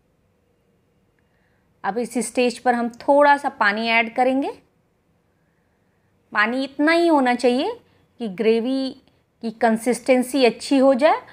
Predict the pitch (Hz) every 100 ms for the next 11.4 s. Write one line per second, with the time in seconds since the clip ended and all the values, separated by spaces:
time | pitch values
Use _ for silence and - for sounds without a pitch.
0 | - - - 185 202 202 214 247 233 240
1 | 240 208 214 208 233 233 226 208 233 208
2 | 208 277 247 233 - 208 196 196 170 147
3 | 113 - _ _ _ _ _ _ _ -
4 | 208 240 339 370 349 359 - 247 262 302
5 | 320 277 262 294 294 _ _ - 185 202
6 | 220 - 285 285 302 302 294 294 269 277
7 | 285 269 262 262 226 160 165 _ _ _
8 | _ _ _ _ - 220 226 220 269 233
9 | 240 262 269 269 247 202 190 196 220 240
10 | 240 247 262 247 247 214 220 202 220 262
11 | 262 277 359